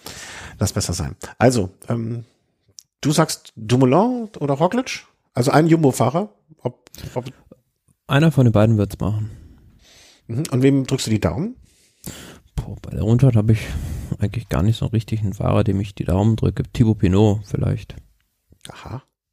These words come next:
Speaker 1: Wieso?
Speaker 2: Weil er halt, äh,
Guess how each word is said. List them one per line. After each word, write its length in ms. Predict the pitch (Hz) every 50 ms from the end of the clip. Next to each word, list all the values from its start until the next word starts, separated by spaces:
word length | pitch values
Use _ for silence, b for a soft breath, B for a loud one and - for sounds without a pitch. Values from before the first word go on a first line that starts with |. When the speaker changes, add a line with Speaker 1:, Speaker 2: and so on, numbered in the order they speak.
| _ _ _ _ _ _ _ _ _
Speaker 1:
Wieso? 400 | _ - 90 80 76 - - 147 - _ _ _ _ _ _ _ _ _ _ _ _ _ _ _ B B B B B B B B B B -
Speaker 2:
Weil 160 | 95 95 101
er 80 | 101
halt, 220 | 101 104 117 - -
äh, 920 | - 110 107 107 107 107 107 110 107 107 107 110 110 104 - - - - -